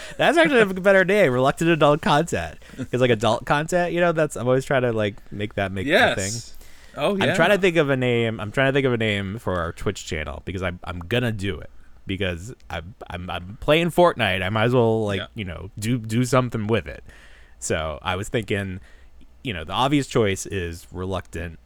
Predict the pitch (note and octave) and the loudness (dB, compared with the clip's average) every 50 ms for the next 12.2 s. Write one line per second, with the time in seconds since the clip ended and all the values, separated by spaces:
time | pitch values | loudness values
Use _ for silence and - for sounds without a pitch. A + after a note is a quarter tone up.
0 | - - - G2+ - F2 D#2+ D#2 D2+ - - - G2 G#2+ D3 - F3 A#2 F2 D2 | -20 -16 -16 -12 -10 -10 -10 -10 -10 -12 -12 -8 -4 -2 0 0 0 -2 -4 -8
1 | C#2+ - E2 F#2 - - - - - - - - - - - - G2 B2 C3+ D#3+ | -10 -12 -14 -16 -16 -18 -20 -20 -20 -20 -20 -20 -20 -16 -10 -6 -4 -2 0 0
2 | D#3 C#3+ C#3+ - - C3+ B2 B2 A#2+ G#2+ G#2+ G2+ A2+ G2 E2+ G2 F2+ F2+ F2+ F2+ | 2 2 0 0 0 -2 -2 -2 -2 -2 -2 -4 -4 -6 -6 -6 -8 -6 -8 -8
3 | F2 F#2 F#2+ D#2+ D#2 D2+ - - - A2 G2 G2+ G#2+ A#2 A#2+ B2 B2 - - A#2+ | -10 -10 -10 -10 -10 -12 -12 -12 -10 -10 -8 -6 -4 -4 -2 -4 -4 -4 -6 -6
4 | A2+ G#2+ F#2+ F#2+ G#2+ G2+ G2 F#2+ F#2+ F2+ - - - G2+ G2 F#2+ F#2+ - - - | -4 -4 -6 -4 -4 -2 -2 -4 -4 -6 -10 -10 -4 -2 0 0 -2 -2 -4 -4
5 | - - - F#2 F2+ F#2+ F#2+ G2+ A2 B2+ D3+ F#3 G#3+ - - - - - - - | -4 -4 -4 -6 -4 -4 -4 -4 -4 -6 -8 -10 -12 -16 -18 -20 -20 -20 -20 -20
6 | _ - - A2+ A2 C3 B2+ A2+ B2+ B2+ A#2+ A#2 A#2 A2+ - A#2+ A2+ G2+ G2+ G#2+ | _ -8 -4 0 2 2 2 4 2 2 2 0 -2 -2 -2 -2 -2 -2 -4 -6
7 | G2+ G2 F#2 F2+ E2+ - - - - - - - - - - B2+ B2 A#2+ A2+ G2+ | -6 -6 -6 -8 -8 -12 -18 -20 -20 -20 -20 -20 -20 -10 -4 0 0 0 2 0
8 | G#2 G2+ G2+ F#2 F2 A2+ A#2 B2 C3 C3+ C3 - D3+ C#3 C3+ C3 C#3 C3+ C3+ C3 | -2 -4 -4 -6 -6 -6 -4 -2 -2 -2 -2 0 2 0 2 2 2 2 2 2
9 | A2+ G#2 G2+ F#2+ - - G2 G2+ - - G2+ G2 G#2+ A2+ - C3 A#2 A#2 - A2 | 0 0 0 -2 -4 -6 -6 -4 -2 0 0 0 0 0 0 0 0 0 -2 -4
10 | G2 A2+ F2 G2+ F#2+ F#2 F2+ F2+ F#2 D#2 G#2+ G2+ F#2+ G2+ G2 G2+ - B2+ G#2 F#2 | -4 -4 -4 -2 -4 -4 -4 -6 -8 -8 -8 -8 -6 -6 -6 -6 -6 -6 -8 -6
11 | F2+ F#2 F#2+ F2+ F2 F2+ - - - - - - E2+ E2+ - - - E2+ F2 G2 | -6 -6 -4 -4 -6 -6 -10 -14 -16 -16 -12 -6 -6 -6 -6 -6 -10 -8 -6 -6
12 | B2+ D3 - - | -6 -6 -8 -12